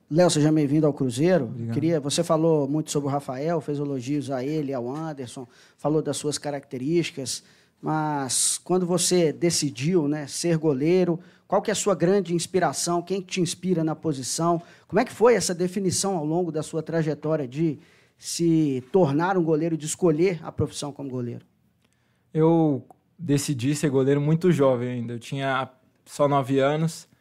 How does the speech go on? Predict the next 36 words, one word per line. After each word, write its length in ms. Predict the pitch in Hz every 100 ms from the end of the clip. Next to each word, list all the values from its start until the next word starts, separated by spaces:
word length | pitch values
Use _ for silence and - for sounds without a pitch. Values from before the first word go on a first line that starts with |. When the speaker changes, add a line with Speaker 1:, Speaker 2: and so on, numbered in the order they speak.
| _ _ _ -
Speaker 2:
e 580 | 143 139 139 139 139 139
começou 420 | 165 190 180 202
de 80 | 185
forma 240 | 185 202 196
muito 240 | 196 202
natural. 460 | 202 202 185 151 131
Comecei 400 | 135 139 - 139
brincando 420 | 135 139 143 139
na 120 | 131
escola, 640 | 120 - 139 156 175 175 - _ _
só 300 | - 151 147
que 260 | 156 156
na 120 | 156
minha 120 | 156 160
cidade 540 | 160 143 143 151 147
tem 480 | 156 151 143 143 131 _
a 120 | -
primeira 360 | 135 143 147 151
escola 340 | 165 156 156
de 80 | 160
goleiros 420 | 147 151 147 147
do 80 | 135
Brasil. 540 | 139 156 143 135 127 - _ _ _ _ _
E 680 | 135 123 123 123 123 123 120 - _ _ -
conciliando 520 | 143 147 151 165 156
isso 380 | 147 165 - 143
e 420 | 139 131 123 120 _ _ _ _ _ - -
tendo 240 | 147 143
como 440 | 156 151 147 143
uma 200 | 139 139
referência, 600 | 135 139 139 135 139 139
por 120 | 120 135
exemplo, 480 | 139 127 135 131 -
um 100 | 135
goleiro 320 | 135 131 131
que, 640 | 131 131 131 127 123 123